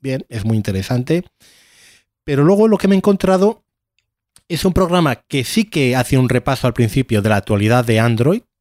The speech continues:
las noticias, que es lo que a mí me interesa, pero que luego hay una parte de debate que es muy amplia y muy general. Es casi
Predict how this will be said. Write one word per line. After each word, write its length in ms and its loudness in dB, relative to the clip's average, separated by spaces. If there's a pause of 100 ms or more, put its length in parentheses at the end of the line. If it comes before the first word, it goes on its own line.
(240)
las 160 -8
noticias, 580 0
que 140 -6
es 60 -6
lo 60 -2
que 80 -4
a 40 0
mí 140 4
me 80 2
interesa, 500 0 (600)
pero 200 -4
que 80 0
luego 400 4
hay 160 2
una 360 4
parte 300 -2
de 140 2
debate 560 0 (600)
que 160 0
es 120 -2
muy 320 4
amplia 260 2
y 40 2
muy 140 2
general. 540 0
Es 140 -10
casi 420 0